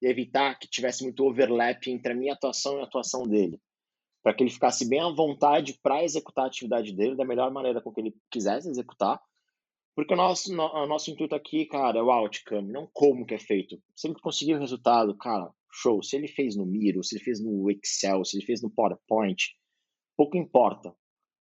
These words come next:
né, cara? Eu não quero saber o framework que o Zezinho usou. Cara, teu mindset, você faz. Eu só quero o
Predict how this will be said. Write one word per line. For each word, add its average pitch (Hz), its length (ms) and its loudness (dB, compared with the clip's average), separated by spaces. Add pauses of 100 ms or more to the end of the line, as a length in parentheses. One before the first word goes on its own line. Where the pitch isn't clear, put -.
(120)
né, 95 300 -6
cara? 98 340 4
Eu 98 60 -4
não 107 100 -6
quero 131 240 2
saber 127 480 4
o 117 80 2
framework 131 840 0
que 127 200 -8
o 143 140 -4
Zezinho 123 500 -4
usou. 101 340 -2
Cara, 101 380 -8 (360)
teu 143 140 6
mindset, - 720 -2 (120)
você 101 420 2
faz. - 440 -2
Eu - 100 -20
só - 140 -4
quero 135 380 2
o 147 100 -6